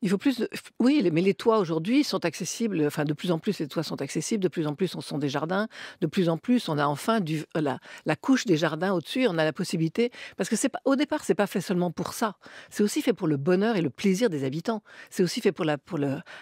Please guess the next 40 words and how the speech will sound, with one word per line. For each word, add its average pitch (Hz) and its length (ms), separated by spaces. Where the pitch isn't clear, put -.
la, 143 260
l'agrément 170 640
de 196 100
tra-, - 160
de, 151 220
de... 143 160
l'immeuble 170 260
de 160 60
travail 175 360
qui - 160
a 156 60
au-dessus 156 400
un 175 80
jardin 202 300
par 147 140
exemple, 151 280
alors 151 200
que - 80
le, 147 160
sa 147 160
parcelle 196 380
est 165 80
très - 160
limitée. 190 400
Donc 233 160
en 233 80
fait, 294 200
faut 226 120
pas 226 100
penser 226 320
que 190 100
c'est 196 140
simplement 214 420
une 160 140
question 165 260
technique 214 360
et - 20
de 156 60
réponse 180 260
climatique, 202 400